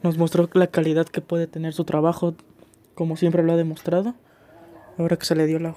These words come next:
confianza otra vez. Y es todo lo que los fans pedíamos. Y por último, y no menos importante, tenemos los videojuegos de D C,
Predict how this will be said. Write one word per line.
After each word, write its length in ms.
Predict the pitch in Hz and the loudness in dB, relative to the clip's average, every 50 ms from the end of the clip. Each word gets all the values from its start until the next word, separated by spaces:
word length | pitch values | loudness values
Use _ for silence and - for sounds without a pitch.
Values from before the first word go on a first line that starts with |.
| - - | -12 -12
confianza 520 | - 165 160 - - 170 170 170 - 165 | -12 -12 -8 -6 -4 -4 -4 -2 -4 -6
otra 200 | 165 - 156 156 | -6 -6 -6 -4
vez. 300 | 165 185 226 - - - _ _ - - - - - - - - - - - - - - _ - - - - - | -4 -4 -6 -8 -14 -20 _ _ -16 -14 -12 -12 -14 -14 -16 -20 -20 -20 -20 -20 -20 -20 _ -20 -20 -20 -10 -4
Y 300 | - 220 233 254 247 - - | 0 2 2 2 0 0 0
es 220 | 151 175 170 - | 2 2 2 4
todo 180 | - 180 180 180 | 4 6 6 6
lo 160 | 170 160 - | 6 4 2
que 80 | - 160 | -2 -6
los 180 | 156 156 - | -4 -4 -2
fans 280 | - 160 160 165 - - | -2 -4 -6 -8 -6 -4
pedíamos. 500 | - 160 156 151 147 143 143 151 - _ _ _ _ _ _ _ _ _ _ _ _ _ _ _ _ _ _ _ _ _ _ _ - _ _ _ _ _ _ _ _ _ - - - - _ _ _ _ _ - - - | -2 0 0 0 -2 -6 -8 -14 -18 _ _ _ _ _ _ _ _ _ _ _ _ _ _ _ _ _ _ _ _ _ _ _ -20 _ _ _ _ _ _ _ _ _ -20 -20 -20 -20 _ _ _ _ _ -20 -8 -2
Y 100 | - 220 | -2 0
por 160 | 220 - 190 | 2 2 0
último, 300 | 175 180 180 - 170 170 | 0 0 2 2 2 4
y 20 | 165 | 4
no 80 | 170 | 4
menos 300 | 170 180 175 180 165 - | 2 2 0 0 -2 -2
importante, 600 | 170 165 - 160 - - - 165 165 165 165 202 202 _ _ - - _ _ _ _ _ _ _ _ _ _ _ _ _ _ _ _ _ _ - - _ _ - - - _ _ _ _ _ _ _ _ _ _ - | -4 -4 -2 -4 -4 -4 -4 -4 -4 -4 -6 -8 -10 _ _ -20 -20 _ _ _ _ _ _ _ _ _ _ _ _ _ _ _ _ _ _ -20 -20 _ _ -20 -20 -20 _ _ _ _ _ _ _ _ _ _ -16
tenemos 360 | 165 165 165 165 170 170 165 | -10 -8 -4 -2 0 0 0
los 220 | 160 156 151 - | -2 -2 -4 0
videojuegos 500 | - 156 160 156 - 165 156 156 156 156 | 0 0 0 2 2 2 2 2 2 2
de 140 | 151 147 143 | 2 0 0
D 120 | 151 156 151 | 2 0 0
C, 280 | - - 190 220 240 | 0 0 -2 -2 -4